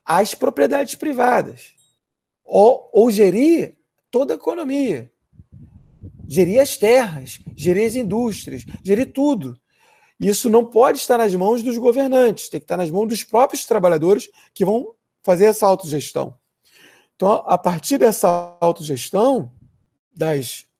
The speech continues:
empresas, indústrias, et cetera, né, das terras, de tudo, né, é que você pode criar um autogoverno. Obviamente, hoje não adianta, ah, vou me autogovernar. Pô, me autogovernar, mas a indústria, mas eu tenho que trabalhar pra um, pra um patrão,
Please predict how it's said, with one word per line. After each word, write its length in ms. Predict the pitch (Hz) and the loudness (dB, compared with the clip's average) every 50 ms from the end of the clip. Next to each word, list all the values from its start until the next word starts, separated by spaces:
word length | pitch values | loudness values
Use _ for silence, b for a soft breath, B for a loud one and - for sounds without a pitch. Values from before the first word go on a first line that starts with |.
| _ _ _ _ | _ _ _ _
empresas, 560 | 156 143 - - 180 196 202 170 143 139 123 | -16 -14 -4 0 4 4 4 2 0 -6 -8
indústrias, 640 | 135 139 131 127 175 196 180 143 - - 151 131 120 | -10 -10 -6 -4 -4 -4 -4 -6 -8 -12 -14 -12 -10
et 180 | 131 131 127 - | -10 -12 -12 -14
cetera, 560 | - - 196 220 247 247 240 - 127 120 - _ _ _ _ | -6 -2 0 0 0 -2 -4 -10 -14 -14 -16 _ _ _ _
né, 140 | - 143 160 | -8 -6 -2
das 260 | 143 131 117 - - | -2 -2 -4 -4 -8
terras, 580 | - 147 165 208 233 202 165 139 120 - - _ _ _ _ _ | -2 2 4 4 4 2 0 -6 -12 -14 -18 _ _ _ _ _
de 120 | - 151 | -10 -10
tudo, 500 | 143 _ 220 254 294 - 180 156 120 - _ _ _ _ _ _ | -6 _ 4 4 4 2 0 -8 -10 -12 _ _ _ _ _ _
né, 220 | - 135 139 202 - b b b b | -12 -12 -12 -12 -12 b b b b
é 100 | 143 147 | -4 -4
que 100 | - 160 | -2 -2
você 220 | 170 156 - 175 | -4 -2 -2 -4
pode 260 | - - 165 165 - | 0 0 -2 -2 -2
criar 220 | - - 170 180 175 | -4 0 0 2 2
um 80 | 180 | 2
autogoverno. 640 | 185 180 185 185 233 247 247 233 202 175 131 117 b b b b b b b | 0 -2 -2 -4 -4 0 4 4 2 2 2 -6 b b b b b b b
Obviamente, 380 | - 180 175 185 185 190 - - | 2 2 4 4 0 0 2 2
hoje 220 | 180 175 151 170 | 2 2 2 2
não 60 | 196 214 | 0 2
adianta, 260 | 190 214 214 214 202 | 2 2 4 4 4
ah, 40 | 185 | 4
vou 120 | 165 202 | 4 2
me 100 | 196 196 | 2 4
autogovernar. 800 | 196 208 202 208 190 220 220 220 202 180 147 - - _ _ _ | 2 2 2 2 2 4 4 4 2 2 0 -2 -6 _ _ _
Pô, 80 | _ - | _ -6
me 80 | 170 170 | -2 -2
autogovernar, 420 | 165 175 - 170 165 180 175 170 | -2 0 -2 -2 -2 0 -2 0
mas 140 | 175 170 175 | -2 0 0
a 60 | 180 | 0
indústria, 640 | 170 143 180 208 214 196 - - 226 - 311 - b b b b b b | 0 0 0 0 0 -2 -4 -6 -4 -4 -4 -6 b b b b b b
mas 140 | - 160 156 | -8 -2 -2
eu 80 | 185 | 0
tenho 160 | 185 - 208 202 | 2 2 0 0
que 80 | - | 2
trabalhar 500 | - 208 190 170 170 175 202 233 - - | 2 2 2 4 4 4 4 4 2 2
pra 160 | - 220 190 | 2 4 4
um, 240 | 175 170 156 139 127 _ _ _ _ _ _ _ _ | 4 4 2 -4 -8 _ _ _ _ _ _ _ _
pra 140 | _ - 185 | _ 0 0
um 80 | 185 185 | 2 2
patrão, 540 | 180 165 156 - 214 262 285 285 226 - | 0 0 2 2 2 2 2 0 -2 -10